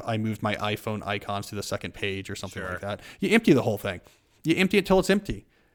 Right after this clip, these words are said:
Speaker 1: And then you say, "What do I really wanna put in there?" And you only put in the stuff that you really wanna keep. Like, that's the way you handle clutter with your physical stuff.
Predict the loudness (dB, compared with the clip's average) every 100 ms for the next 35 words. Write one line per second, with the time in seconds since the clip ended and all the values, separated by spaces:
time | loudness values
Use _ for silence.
0 | _ _ 0 4 6 6 6 8 10 10
1 | 8 8 8 8 6 4 6 6 6 4
2 | 2 2 4 4 4 4 4 2 0 0
3 | 0 0 0 0 0 -2 2 2 2 0
4 | 0 0 2 2 4 4 2 0 -2 -2
5 | -2 -2 -6 -8 _ _ _ 2 4 4
6 | 2 -2 -6 0 0 0 -6 -10 -14 -18